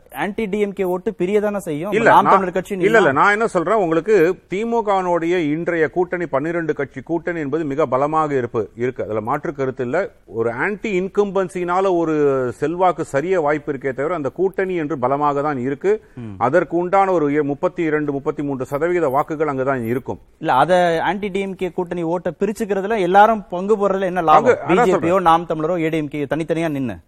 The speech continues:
Speaker 2: இல்ல, நான் என்ன சொல்றேன், அதிமுக தலைமையில் ஒரு கூட்டணி வர வேண்டும் என்றால், பாஜகவோடு இருந்தால், ஓகே, உதாரணத்துக்கு சொல்றேன், நான் காங்கிரஸ் வருவாங்கன்னு சொல்லல, ஒரு காங்கிரஸ் வெளியேற வேண்டும் என்று நினைத்தால்
Speaker 1: பி ஜே பி
Speaker 2: அவர்களுக்கு வாய்ப்பு
Speaker 1: வந்து
Speaker 2: இல்ல.
Speaker 1: இருக்கக்கூடாது.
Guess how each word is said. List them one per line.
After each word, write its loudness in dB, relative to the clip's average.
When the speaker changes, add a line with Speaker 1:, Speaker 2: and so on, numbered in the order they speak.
Speaker 2:
இல்ல, 0
நான் 4
என்ன 0
சொல்றேன், -4
அதிமுக 2
தலைமையில் 2
ஒரு 6
கூட்டணி 0
வர 2
வேண்டும் -2
என்றால், 0
பாஜகவோடு 4
இருந்தால், 2
ஓகே, -4
உதாரணத்துக்கு 2
சொல்றேன், -2
நான் 0
காங்கிரஸ் 0
வருவாங்கன்னு 0
சொல்லல, 0
ஒரு 0
காங்கிரஸ் 0
வெளியேற 4
வேண்டும் -2
என்று -2
நினைத்தால் 0
Speaker 1:
பி -8
ஜே -20
பி -4
Speaker 2:
அவர்களுக்கு 4
வாய்ப்பு 8
Speaker 1:
வந்து 2
Speaker 2:
இல்ல. 2
Speaker 1:
இருக்கக்கூடாது. -6